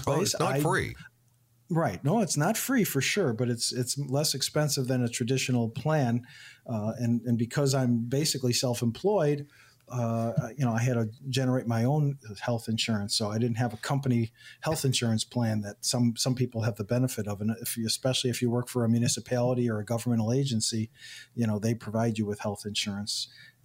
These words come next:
Speaker 2: usually at a cost, but that's definitely something you have to look into. Uh,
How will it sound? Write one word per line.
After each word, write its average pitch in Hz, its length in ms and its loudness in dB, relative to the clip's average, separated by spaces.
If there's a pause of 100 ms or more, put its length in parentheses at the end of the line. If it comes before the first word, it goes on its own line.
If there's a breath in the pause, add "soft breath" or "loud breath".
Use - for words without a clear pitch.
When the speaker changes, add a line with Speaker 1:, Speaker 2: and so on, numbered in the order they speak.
(120)
Speaker 2:
usually 160 560 2
at 131 60 2
a 123 60 0
cost, - 680 -4 (300 loud breath)
but 135 120 -2
that's 147 320 0
definitely 151 520 2
something 135 340 2
you 127 80 4
have 127 200 0
to 127 100 -2
look 127 200 -2
into. 139 440 0 (360 loud breath)
Uh, 110 300 -10